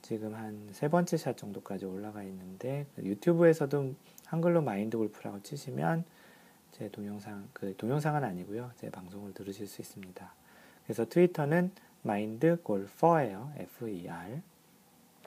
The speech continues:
예, 오늘 방송이 조금 길지 않았나 싶기도 하지만 좀 어쨌거나 저에게 힘을 주시는, 성원을 해주시는 분들이기 때문에 그렇게 다 이름을 한 번씩 얘기를 해드렸고요.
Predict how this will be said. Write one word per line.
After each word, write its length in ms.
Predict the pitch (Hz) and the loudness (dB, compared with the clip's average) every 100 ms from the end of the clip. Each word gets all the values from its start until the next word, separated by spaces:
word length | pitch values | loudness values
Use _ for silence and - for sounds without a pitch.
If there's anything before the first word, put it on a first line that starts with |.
| - - - - - - - - - - - | -20 -20 -20 -20 -20 -20 -20 -20 -20 -12 4
예, 60 | 127 | 8
오늘 200 | 123 151 | 10 8
방송이 420 | 135 139 175 175 | 6 6 8 8
조금 800 | 175 180 180 175 170 170 160 147 | 8 6 8 10 10 8 6 2
길지 340 | - 127 131 | 4 4 8
않았나 340 | 135 120 123 127 | 6 6 4 2
싶기도 360 | - 151 147 | 0 2 4
하지만 800 | 165 175 170 156 151 151 127 113 113 - | 4 4 4 6 6 4 2 -4 -10 -10
좀 500 | 131 120 113 113 117 - - - _ _ _ - - - - | -6 -6 -6 -10 -12 -18 -20 -20 _ _ _ -20 -20 -16 -8
어쨌거나 420 | 117 120 127 120 | -4 -2 0 0
저에게 340 | - 117 117 | 2 4 4
힘을 280 | 123 165 180 | 6 6 6
주시는, 560 | 151 131 131 110 127 190 - - - | 6 4 2 2 0 -2 -6 -20 -4
성원을 360 | - 156 160 | 4 6 6
해주시는 460 | 151 156 156 147 135 | 6 4 2 0 -2
분들이기 440 | 110 107 110 104 | 0 0 0 -2
때문에 520 | 101 113 113 113 143 147 | -2 -4 -2 -2 -2 -2
그렇게 280 | 120 - | -2 -6
다 260 | 110 101 101 101 | -8 -8 -8 -6
이름을 480 | - 107 107 104 101 - - - - - - | -4 -4 -4 -6 -10 -16 -20 -20 -20 -20 -16
한 160 | 135 | -6
번씩 640 | 131 127 - 113 113 139 | -4 -4 -4 0 2 0
얘기를 340 | - 95 107 117 | -2 -4 -2 0
해드렸고요. 880 | 160 175 165 160 123 135 147 139 | 4 6 4 4 0 2 2 0